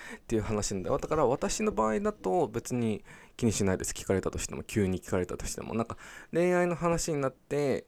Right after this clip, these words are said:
そういう話になるとかじゃなくて、いきなり聞かれたとしても、私は全然嫌な気分にはならないです。で、もしそれがオーストラリアのこの一般の話で言うと、多分、オーストラリアに住んでいる外国人とか、まあ、アジア人とか、まあ、国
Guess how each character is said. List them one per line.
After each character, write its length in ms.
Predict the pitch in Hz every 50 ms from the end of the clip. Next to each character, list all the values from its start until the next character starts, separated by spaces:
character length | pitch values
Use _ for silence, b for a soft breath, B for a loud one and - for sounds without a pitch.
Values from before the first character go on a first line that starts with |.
| _ -
そ 180 | - - - 113
う 40 |
い 20 | 110
う 40 | 104
話 300 | 110 110 104 101 - 107
に 60 | 98
な 80 | 92
る 80 | 90 85
と 80 | - -
か 80 | 92
じ 80 | 85 90
ゃ 20 |
な 80 | 92 90
く 60 | -
て、 140 | - - -
い 40 | -
き 120 | - 170
な 80 | 170 170
り 60 | 170
聞 120 | - - -
か 80 | -
れ 100 | 180 180
た 120 | 180 190 -
と 100 | 190 185
し 80 | -
て 100 | - -
も、 160 | 202 208 208
私 320 | 185 - - - - - 156
は 120 | 160 143
全 240 | 110 107 107 92 104
然 340 | 113 123 143 160 139 110 - -
嫌 140 | 107 113 110
な 100 | 98 92
気 120 | - -
分 160 | 87 90 85
に 80 | 82 87
は 60 | 98
な 140 | 95 87 85
ら 100 | 82 82
な 100 | 80 -
い 60 | -
で 80 | - -
す。 180 | - - - - B B B B B B B B B B B _ _ -
で、 160 | - 220 220
も 120 | 208 214 226
し 300 | 220 - - 208 185 160
そ 120 | - 175
れ 120 | 170 180 180
が 320 | 175 202 202 165 110 - - - - - -
オ 160 | 156 180 202
ー 40 | 208
ス 80 | 202
ト 140 | - - 214
ラ 80 | 202 208
リ 100 | 190 139
ア 60 | 104
の 140 | 87 85 -
こ 100 | - 101
の 120 | 95 95 -
一 120 | 104 - - -
般 120 | 143 139 143 143 151
の 180 | 151 131 95 - - - - - - - - _ _ _ _ _ _ _ _ _ - - - -
話 340 | - - 131 127 127 - 131
で 80 | 98 87
言 140 | 87 90
う 60 | 80 -
と、 280 | - - 113 101 92
多 160 | - - 165
分、 380 | 143 135 139 147 143 123 92 - B B B B B B B B B B B B - - - - -
オ 100 | 131 143
ー 20 |
ス 60 | 135
ト 80 | - 156
ラ 60 | 143
リ 0 |
ア 20 | 139
に 40 |
住 160 | 135 - 143 131
ん 60 | 117
で 80 | 117 120
い 100 | 117 120
る 240 | 135 151 147 123 -
外 180 | - 110 107
国 240 | - - - - 98
人 160 | 85 82 82
と 100 | - -
か、 280 | - - 90 95 85 87
ま 120 | 92 - -
あ、 40 | 98
ア 40 | 92
ジ 80 | 98 98
ア 80 | 92
人 180 | 87 87 78 -
と 80 | -
か、 160 | - - - 87
ま 100 | 87 87
あ、 20 |
国 120 | - 92